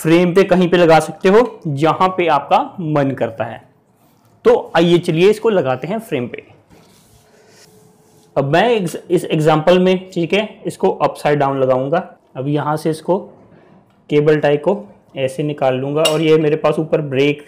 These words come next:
वाली केबल है, ब्रेक वाली केबल के नीचे से निकालूंगा और ऐसे ही अगर आपकी गियर वाली केबल भी है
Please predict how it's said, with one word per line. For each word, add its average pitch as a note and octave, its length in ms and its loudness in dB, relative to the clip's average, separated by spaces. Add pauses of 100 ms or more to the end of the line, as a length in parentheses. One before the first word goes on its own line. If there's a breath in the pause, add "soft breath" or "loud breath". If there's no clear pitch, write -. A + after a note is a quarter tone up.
वाली D#3+ 260 0
केबल D3+ 340 0
है, G3 140 -2
ब्रेक D3 320 -2
वाली D#3+ 160 2
केबल D3+ 360 0
के F#3 120 -2
नीचे D3 280 -2
से C#3+ 80 -10
निकालूंगा B2 480 -6 (500 loud breath)
और C#3 120 0
ऐसे C#3 220 0
ही E3+ 60 4
अगर D#3+ 220 4
आपकी D3+ 300 0
गियर D3 320 2
वाली E3+ 180 4
केबल E3 340 2
भी E3+ 160 0
है E3 180 4